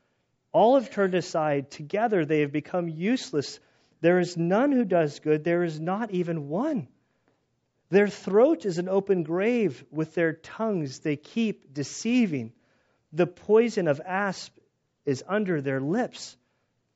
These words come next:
whose mouth is full of cursing and bitterness. Their feet are swift to shed blood. Destruction and misery are in their paths,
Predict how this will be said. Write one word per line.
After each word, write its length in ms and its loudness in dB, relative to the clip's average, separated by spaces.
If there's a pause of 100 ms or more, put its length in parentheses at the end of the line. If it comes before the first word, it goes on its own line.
(340)
whose 340 2
mouth 440 0
is 180 0
full 440 0
of 280 -6
cursing 680 -4
and 300 -6
bitterness. 600 0
Their 180 -4
feet 520 -6
are 160 -4
swift 720 -4 (340)
to 100 -2
shed 380 -6
blood. 480 0 (640)
Destruction 920 0
and 320 -2
misery 640 0
are 140 0
in 220 0
their 180 2
paths, 640 -6